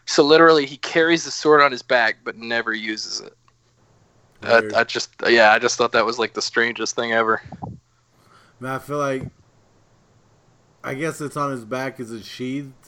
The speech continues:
Speaker 2: 'Cause I feel like if it's on
Speaker 1: No,
Speaker 2: his back,
Speaker 1: it's
Speaker 2: it's
Speaker 1: not
Speaker 2: just
Speaker 1: sheathed.
Speaker 2: It's just exposed to the elements. He, he feels like that's not gonna
Speaker 1: Yeah. There's never any sheath for that sword in any of the games that it's in.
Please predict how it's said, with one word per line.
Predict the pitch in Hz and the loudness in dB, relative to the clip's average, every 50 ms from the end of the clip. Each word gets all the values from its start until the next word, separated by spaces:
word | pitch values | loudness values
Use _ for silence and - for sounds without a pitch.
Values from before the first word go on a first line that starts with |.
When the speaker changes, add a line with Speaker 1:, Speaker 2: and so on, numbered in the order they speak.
| _ _ _ _ _ _ _ _ _ _ _ _ _ | _ _ _ _ _ _ _ _ _ _ _ _ _
Speaker 2:
'Cause | - 120 117 | -14 -10 -8
I | 127 123 | -8 -10
feel | - - 139 | -8 -6 -4
like | 143 139 131 | -4 -4 -4
if | 123 | -6
it's | 123 123 - | -8 -4 2
on | 131 | 4
Speaker 1:
No, | 151 190 233 233 196 | 6 8 8 6 4
Speaker 2:
his | - | 2
back, | 131 131 135 135 170 | -2 -8 -8 -8 -8
Speaker 1:
it's | 139 127 117 | -8 -8 -6
Speaker 2:
it's | |
Speaker 1:
not | 165 165 175 175 | -2 -2 -2 -2
Speaker 2:
just | - - | -2 -6
Speaker 1:
sheathed. | 190 190 214 214 185 - - - - _ _ _ - | -6 -6 -6 -6 -8 -8 -12 -20 -20 _ _ _ -14
Speaker 2:
It's | 127 127 - - | -12 -12 -10 -6
just | 160 165 147 139 | -6 -6 -6 -6
exposed | 160 135 - - - 143 143 151 151 139 131 | -8 -10 -12 -10 -6 -4 -4 -4 -4 -6 -8
to | 151 | -8
the | 139 139 131 123 | -6 -6 -4 -4
elements. | 127 135 139 151 160 170 180 170 - - | -4 -4 -6 -6 -6 -6 -8 -8 -10 -12
He, | 131 123 | -14 -14
he | 123 127 135 139 135 | -12 -12 -12 -10 -10
feels | 120 - - 147 143 139 | -12 -8 -6 -6 -6 -4
like | 135 139 131 123 110 | -4 -6 -6 -6 -6
that's | 107 123 127 127 117 127 | -8 -8 -8 -8 -10 -10
not | 139 139 139 135 135 | -10 -10 -8 -8 -10
gonna | 143 143 139 139 135 131 - - - _ _ _ _ _ - | -10 -10 -10 -10 -12 -12 -16 -20 -20 _ _ _ _ _ 0
Speaker 1:
Yeah. | 123 131 131 123 113 110 _ _ _ _ - - _ | 2 4 4 4 2 0 _ _ _ _ -20 -16 _
There's | - 165 185 180 160 156 | 2 2 2 2 2 4
never | 165 190 208 226 220 185 | 4 4 4 4 -2 -2
any | 160 170 175 151 | -4 -6 -10 -10
sheath | - - - 160 170 175 151 - - - - | -10 -14 -14 -14 -16 -18 -20 -20 -20 -20 -20
for | _ - 147 | _ -12 -8
that | 131 135 127 - | -6 -6 -8 -8
sword | - - 147 147 143 139 131 120 | -8 -6 -4 -2 -2 -2 -4 -4
in | 113 120 | -8 -8
any | 110 127 131 131 131 127 | -8 -8 -8 -6 -6 -8
of | 120 - | -8 -8
the | 117 | -10
games | 107 117 117 120 120 113 110 - | -6 -4 -4 -4 -4 -6 -8 -6
that | 113 107 | -6 -6
it's | 107 - - | -6 -6 -4
in. | - 120 113 104 95 113 | -4 -4 -4 -4 -6 -10